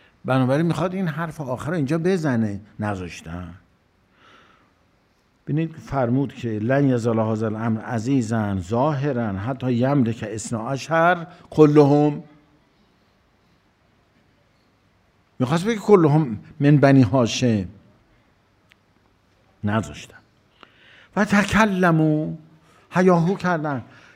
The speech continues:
این یک چیز حرفی زد، اون یه حرفی زد، اون یه حرفی زد، شلوغ شد، نتونست حرفشو تموم کنه.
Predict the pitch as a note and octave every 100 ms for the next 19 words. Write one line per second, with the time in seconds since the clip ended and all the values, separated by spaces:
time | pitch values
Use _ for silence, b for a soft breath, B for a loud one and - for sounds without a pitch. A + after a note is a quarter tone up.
0 | B G#3+ G#3+ G#3+ - D#3+ - C3 B2+ F3
1 | D3 C#3+ C3+ - G#3 G#3+ G3+ E3+ D3 C#3+
2 | C3 G3 G#3 G3+ F#3+ G#3 F#3 - F#3+ F#3
3 | G#3 - G#3 G3 G#3 - D3+ A#2 - B
4 | B B E3 B2+ B2 C3+ - - B2+ B2
5 | A2 - A#2+ A2+ G#2